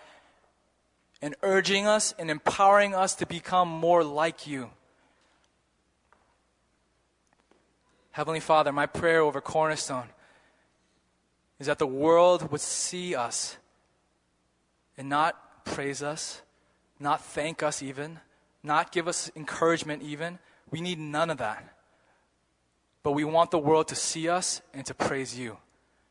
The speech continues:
We want the world to see us and for that to increase worship. We want our lives to be so exemplary that people know that God is good.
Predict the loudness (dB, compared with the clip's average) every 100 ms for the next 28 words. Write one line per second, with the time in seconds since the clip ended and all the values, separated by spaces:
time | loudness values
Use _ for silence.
0 | _ _ _ _ _ -2 0 2 2 6
1 | 4 4 -2 -4 0 0 0 -4 -8 -6
2 | -4 -2 -4 -8 -8 -8 -6 -6 -6 -6
3 | -4 -2 -4 -6 -12 -14 _ _ _ _
4 | _ _ _ _ _ _ _ _ _ _
5 | _ _ _ -4 2 6 6 6 6 8
6 | 10 8 6 0 -18 -20 -20 _ -10 2
7 | 6 8 8 4 -4 -6 -12 _ _ _
8 | -8 -2 2 6 6 6 4 4 4 4
9 | 2 0 -8 -20 _ _ _ _ _ _
10 | _ _ -8 -6 -2 -2 2 2 2 0
11 | -2 -2 -4 -10 -8 -8 -8